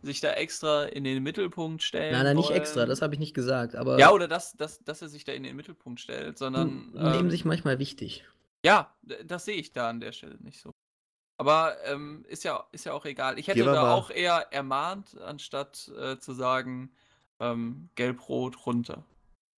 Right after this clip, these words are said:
Speaker 3: Gehen
Speaker 1: Und,
Speaker 3: wir mal
Speaker 1: und Robben hat es
Speaker 3: Ah.
Speaker 1: Entschuldigung, Entschuldigung, Entschuldigung. Aber Robben,
Speaker 2: <laughs>
Speaker 1: Robben, Robben hat es auch im Gegensatz zu, äh, anderen Situationen,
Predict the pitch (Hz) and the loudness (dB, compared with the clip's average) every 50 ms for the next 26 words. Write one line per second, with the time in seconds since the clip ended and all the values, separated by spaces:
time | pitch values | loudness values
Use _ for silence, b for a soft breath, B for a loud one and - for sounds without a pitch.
0 | _ _ _ _ - 151 - 131 135 123 117 110 113 113 117 - 180 175 170 - | _ _ _ _ 6 6 8 8 6 6 6 8 8 8 8 8 6 2 2 4
1 | 214 247 247 233 196 202 202 117 120 120 120 120 123 123 123 123 120 113 113 113 | 4 4 4 2 2 2 4 4 6 6 6 6 6 6 6 6 6 4 4 4
2 | 110 113 131 127 120 120 - - 175 127 120 131 123 - 127 135 127 123 - - | 4 4 4 2 2 2 2 4 4 6 6 4 4 4 2 2 0 0 2 4
3 | 147 151 147 - 208 190 - 302 196 196 185 - - - - - - 175 226 233 | 4 6 8 8 8 8 8 4 0 -2 -2 -4 -6 -8 -8 -2 2 2 2 2
4 | 226 247 220 - - 143 175 196 196 190 185 190 175 185 170 - - - 170 170 | 2 -2 -6 -10 -4 -2 -2 0 0 -2 -6 -6 -6 -8 -12 -10 -6 -2 -2 -2
5 | 180 185 - - - _ - 151 156 151 - 165 170 180 185 170 - 165 160 - | -2 -4 -10 -18 -16 _ -12 -12 -12 -10 -8 -8 -8 -8 -10 -10 -10 -10 -10 -10
6 | - - - - - 151 151 151 147 - - - - 139 135 131 131 131 131 - | -12 -14 -12 -12 -10 -8 -8 -8 -8 -10 -10 -8 -6 -4 -4 -2 -4 -4 -6 -8
7 | - - _ _ - 151 185 220 220 175 139 139 120 - 127 123 117 - - 123 | -10 -16 _ _ 0 0 2 0 -2 -2 -4 -8 -8 -6 -6 -6 -6 -8 -8 -8
8 | 123 123 127 131 147 160 185 | -8 -8 -8 -8 -10 -12 -16